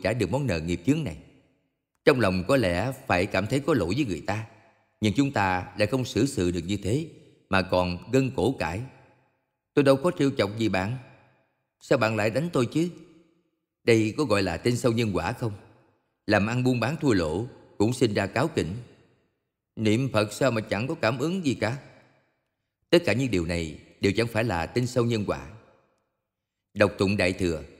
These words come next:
là đọc tụng các kinh điển Đại Thừa như Kinh Kim Cang, Kinh Pháp Hoa, Kinh Hoa Nghiêm, Kinh Lăng Nghiêm, vân vân. Khuyến khích người tu hành là khuyên nhủ người khác phải tinh tấn, nỗ lực tu hành. Đây gọi là tam phước tán thiện.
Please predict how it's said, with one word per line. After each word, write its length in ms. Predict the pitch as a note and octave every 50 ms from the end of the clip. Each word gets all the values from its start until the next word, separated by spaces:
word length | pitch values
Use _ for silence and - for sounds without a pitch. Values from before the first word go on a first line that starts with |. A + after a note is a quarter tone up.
| - _ _ _ _ _ _
là 100 | - G2+
đọc 140 | F#2 G2+ F#2 - -
tụng 280 | G2 F2 E2 E2+ E2+ - -
các 160 | D3 D#3+ -
kinh 180 | D3 B2 A#2
điển 220 | F#2 F2 F2 C3 C3+
Đại 140 | G#2 E2 E2
Thừa 260 | - F#2+ E2+ D#2 C#2 - - - _ _ _ _ _
như 340 | - G2+ G#2 G2+ F#2+ F#2+ F#2 F#2 -
Kinh 160 | B2 G2+ -
Kim 160 | C3 A2 G#2+
Cang, 220 | - G#2+ G#2 G2 F#2+ - - - - _ _ _ _ -
Kinh 200 | A#2 G#2 G2 F2
Pháp 240 | - D3+ E3 -
Hoa, 180 | - G#2 G2 F#2 - - - - - - _ _ _
Kinh 180 | A#2 G#2+ G2+
Hoa 120 | F#2+ G#2+ G2+
Nghiêm, 280 | G2 F#2+ G#2+ G2+ F#2+ F2+ F2+ - - - - _ _
Kinh 120 | - A#2 G#2
Lăng 180 | G#2+ G2+ G2 G2
Nghiêm, 260 | G#2 G2+ F#2+ F#2 F2+
vân 160 | G2+ G2+ G2+ F2+
vân. 120 | G2 F2+ D#2+ - - - - - _ _ _ _ _ _ _ _ _ _ _ _ _ _ _ _
Khuyến 200 | - C3+ D3+ E3+
khích 220 | E3+ - G3+ - B2
người 180 | G2 F#2+ F#2
tu 140 | F2+ C#3 C#3+
hành 300 | A2+ F#2+ F2+ E2 D#2 C#2+ - - - _ _ _ _
là 180 | G2 G2 G2
khuyên 260 | F#2+ - C#3+ C#3 C3+
nhủ 100 | A2+ G2
người 240 | C3 C#3+ A2+ F2+ D#2
khác 260 | - - D3 F3 E3+ - - - - _ _ _
phải 80 | B2 B2
tinh 200 | - C3 A2+ G2+ -
tấn, 240 | A2 G2+ A#2+ E3+ F#3+ -
nỗ 160 | G2 G2 G2 A#2
lực 200 | A#2+ F2+ - -
tu 100 | C3 G#2
hành. 200 | E2 E2+ D2 C2+ - - - - _ _ _ _ _ _
Đây 300 | G2+ G2+ G2+ G2 F2+ E2+ F2
gọi 120 | F2+ F#2
là 120 | F#2 E2+ -
tam 260 | - - G2+ G2 F#2 -
phước 220 | - D3+ D#3+ D#3 -
tán 160 | A2+ A#2 D#3+ - -
thiện. 180 | A2 E2 -